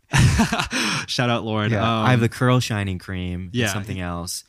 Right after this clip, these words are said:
Speaker 2: And I think we both used, do you use the shampoo, the basic shampoo conditioner set?
Speaker 1: No, I didn't wanna spend that much money that
Speaker 2: Oh, I
Speaker 1: day.
Speaker 2: know. Well, I got
Speaker 1: After
Speaker 2: it on
Speaker 1: the
Speaker 2: a s-,
Speaker 1: cut,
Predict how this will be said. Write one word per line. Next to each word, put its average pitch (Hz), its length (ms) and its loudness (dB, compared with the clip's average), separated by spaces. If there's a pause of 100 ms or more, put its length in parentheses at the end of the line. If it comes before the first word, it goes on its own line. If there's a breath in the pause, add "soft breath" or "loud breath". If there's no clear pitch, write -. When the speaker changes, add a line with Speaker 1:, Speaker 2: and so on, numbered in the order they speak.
(140 soft breath)
Speaker 2:
And 101 100 -4
I 98 40 -2
think 104 140 -4
we 113 60 -2
both 98 320 -4
used, 92 480 -6
do 107 80 -4
you 110 120 2
use 110 160 0
the 104 200 0
shampoo, 101 460 -8
the 101 100 -8
basic 98 300 -8
shampoo 98 320 -8
conditioner 92 400 -8
set? 127 220 0
Speaker 1:
No, 156 200 6
I 147 320 4
didn't 127 340 0
wanna 113 160 2
spend 110 200 -2
that 104 40 0
much 101 200 -4
money 104 140 0
that 104 140 4
Speaker 2:
Oh, 98 40 2
I 98 160 2
Speaker 1:
day. 92 80 2
Speaker 2:
know. 87 180 -2
Well, 117 180 2
I 123 120 2
got 127 160 2
Speaker 1:
After 135 40 4
Speaker 2:
it 123 140 4
on 127 40 2
Speaker 1:
the 117 60 4
Speaker 2:
a 101 40 2
s-, 101 140 -2
Speaker 1:
cut, - 40 -20